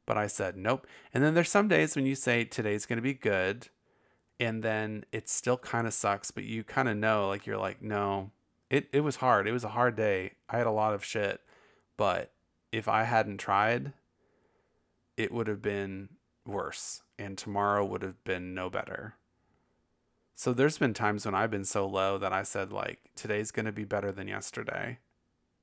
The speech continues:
Even an inch, even a little bit. Tomorrow, even a little bit better. I'm going to slowly get better and better." And that's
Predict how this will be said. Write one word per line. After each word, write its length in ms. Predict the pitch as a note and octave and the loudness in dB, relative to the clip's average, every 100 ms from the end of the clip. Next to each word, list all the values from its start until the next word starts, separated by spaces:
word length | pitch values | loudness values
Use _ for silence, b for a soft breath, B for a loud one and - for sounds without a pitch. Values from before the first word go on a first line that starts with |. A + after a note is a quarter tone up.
| - | -8
Even 280 | G#2+ G#2 | -6 -4
an 100 | G#2+ | -4
inch, 480 | G2 G2+ - - - _ | -6 -8 -10 -10 -12 _
even 220 | A#2 A2 | -8 -6
a 80 | G#2+ | -4
little 260 | A2 A2 A2 | -4 -4 -4
bit. 280 | A2 - - _ b b b b | -4 -6 -8 _ b b b b
Tomorrow, 540 | - G2+ G2+ G#2+ B2 _ _ - | -2 2 2 0 -2 _ _ -10
even 240 | G2+ G2+ | -8 -6
a 60 | G#2 | -6
little 240 | G#2+ G#2+ | -4 -4
bit 180 | G#2+ G#2+ | -4 -2
better. 440 | - - - A#2+ _ b b b b b | -2 -2 -4 -6 _ b b b b b
I'm 160 | - A2 | -4 -2
going 160 | A2+ G#2+ | 0 -2
to 80 | |
slowly 640 | G2+ - A2 G#2 G2+ G#2 G#2 | -2 -6 -4 0 0 0 -4
get 200 | G2 - | -6 -4
better 260 | G2+ - | -4 -4
and 160 | - A2 | -8 -8
better." 380 | - - - - _ b b b b b b b | -10 -10 -14 -16 _ b b b b b b b
And 160 | A2 G#2+ | -4 0
that's 220 | A2 - | 0 -2